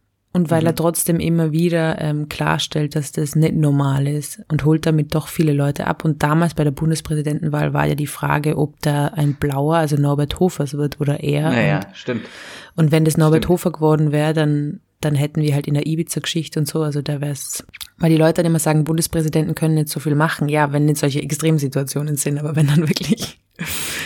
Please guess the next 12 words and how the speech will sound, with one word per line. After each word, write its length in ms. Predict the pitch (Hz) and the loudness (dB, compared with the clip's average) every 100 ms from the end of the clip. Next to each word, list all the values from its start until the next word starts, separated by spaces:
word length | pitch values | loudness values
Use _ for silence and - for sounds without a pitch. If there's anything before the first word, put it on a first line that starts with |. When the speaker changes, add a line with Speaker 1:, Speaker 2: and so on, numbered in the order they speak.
| - - | -12 -4
Speaker 1:
die 80 | 165 | 0
Regierung, 800 | 151 135 160 160 165 165 160 - - | 0 -2 -2 0 2 2 0 -6 -2
ja. 300 | 143 135 - _ - - - 185 | 0 0 -4 _ -20 -20 -8 0
Na, 80 | |
das 140 | 196 185 | 2 2
macht 200 | 180 - | 0 0
er 60 | |
schon 160 | 170 165 | 0 2
bewusst, 440 | 156 156 156 - - 156 | 2 0 -2 -8 -8 -4
der 140 | 147 | -4
ist, 200 | - - | -4 -4
äh, 200 | 143 | -4